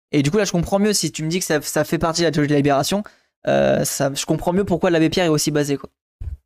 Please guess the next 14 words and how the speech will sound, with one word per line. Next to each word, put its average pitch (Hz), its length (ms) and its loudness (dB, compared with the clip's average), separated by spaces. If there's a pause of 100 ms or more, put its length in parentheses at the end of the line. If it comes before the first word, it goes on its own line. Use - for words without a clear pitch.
(840)
Let's 147 180 2
go. 156 360 2 (540)
L'idée 208 280 2
fondamentale 226 520 2
de 175 100 4
Gustavo 208 480 2
Gutiérrez 180 680 0
et 151 60 2
de 143 80 2
la 143 100 2
théologie 226 360 2
de 190 60 2
la 156 40 2
libération, 160 680 0